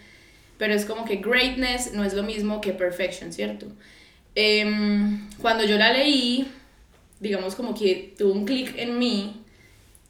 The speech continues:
porque obviamente todos tenemos algo de perfeccionismo dentro de nosotros, ya vamos a hablar de eso,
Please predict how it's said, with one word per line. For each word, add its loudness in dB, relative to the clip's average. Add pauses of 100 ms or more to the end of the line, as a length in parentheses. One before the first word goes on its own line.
(680)
porque 4
obviamente 0
todos -4
tenemos -6
algo -2
de -4
perfeccionismo -8
dentro -8
de -6
nosotros, -6
ya -4
vamos -8
a -6
hablar -4
de -4
eso, -8